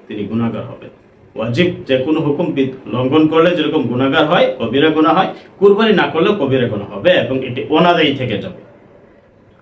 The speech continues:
এবং কেউ যদি চান যে এই অনাদায়ী কুরবানিটা পুনরায় আদায় করতে, তো যে কোনো একটি এক বছর বয়সী খাসি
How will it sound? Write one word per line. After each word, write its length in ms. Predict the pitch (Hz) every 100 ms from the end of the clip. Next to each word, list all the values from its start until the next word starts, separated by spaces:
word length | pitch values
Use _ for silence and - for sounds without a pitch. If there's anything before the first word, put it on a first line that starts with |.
| -
এবং 540 | 156 190 180 - - - -
কেউ 260 | 175 202 214
যদি 180 | 196 190
চান 380 | 156 143 175
যে 60 | 175
এই 140 | 139
অনাদায়ী 540 | 127 127 156 160 160 151
কুরবানিটা 680 | 135 120 117 104 120 135 -
পুনরায় 360 | 139 180 185 170
আদায় 260 | 135 139
করতে, 380 | 139 - 233 - - - -
তো 60 |
যে 220 | 117 180
কোনো 180 | 220 214
একটি 320 | 175 175 165 - -
এক 200 | 120 127
বছর 300 | 143 147 180
বয়সী 500 | 160 135 131 - - - - - - - - -
খাসি 400 | 120 117 147